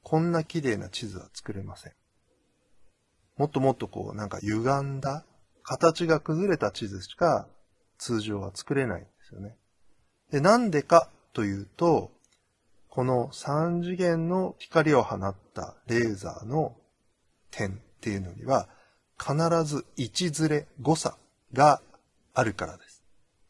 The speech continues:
実はものすごくたくさんの点を打ってます。だいたい一つの場所で数万点の光を周りに放っています。で、ちょっと動いてまた数万点なので、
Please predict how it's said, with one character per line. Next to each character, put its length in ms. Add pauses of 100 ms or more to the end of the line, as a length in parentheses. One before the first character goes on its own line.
(1400)
実 240
は 40
も 200
の 120
す 180
ご 120
く 140
た 160
く 80
さ 160
ん 80
の 80
点 360
を 240 (720)
打 100
っ 20
て 160
ま 160
す。 160 (160)
だ 180
い 80
た 260
い 120 (220)
一 280
つ 140
の 100
場 160
所 160
で 380
数 280
万 520
点 360
の 260
光 460
を 300 (180)
周 280
り 40
に 80
放 220
っ 80
て 160
い 60
ま 100
す。 160 (920)
で、 100
ち 100
ょ 40
っ 60
と 220
動 140
い 20
て 80
ま 140
た 80
数 280
万 220
点 200
な 100
の 140
で、 320